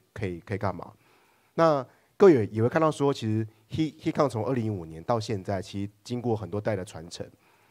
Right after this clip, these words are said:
那到第三届理监事呢，我们其实都希望有更-，更多、更多的新血加入。所以说我们的，我们的委员会呢，我们也请了一些我们的新伙伴，我们的一些，呃，就是这个次世代的好手们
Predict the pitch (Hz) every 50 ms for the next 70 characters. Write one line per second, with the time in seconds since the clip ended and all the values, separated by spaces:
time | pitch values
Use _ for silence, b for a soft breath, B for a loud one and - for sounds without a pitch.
0 | b b b - 151 - 165 151 135 - 143 - 139 135 127 135 127 110 101 90
1 | 82 80 - 113 120 120 - 120 104 98 90 90 90 - - 95 95 113 110 113
2 | 113 110 - - - 113 117 113 113 104 87 92 101 87 98 - 131 120 110 104
3 | 101 - - 147 131 113 117 113 120 110 107 107 104 101 104 - - 107 113 110
4 | - - - - - 110 95 98 104 104 87 147 b b b b b b b b
5 | b b - 180 175 185 175 147 120 117 113 107 - - - 104 101 101 101 101
6 | 104 92 92 98 - 170 147 127 113 110 104 98 90 90 87 87 - - - 87
7 | 82 82 85 98 104 - - 101 95 98 98 - 95 92 85 87 90 - - 120
8 | 127 - 87 - 101 95 90 87 87 87 92 95 95 95 - 98 98 98 98 101
9 | b b b b b b b 95 92 92 90 87 87 - 104 101 101 104 110 90
10 | 98 92 92 90 b b b b b - - - 170 156 - 147 139 - 156 131
11 | 113 107 104 95 85 - - - 104 107 - - 135 110 98 -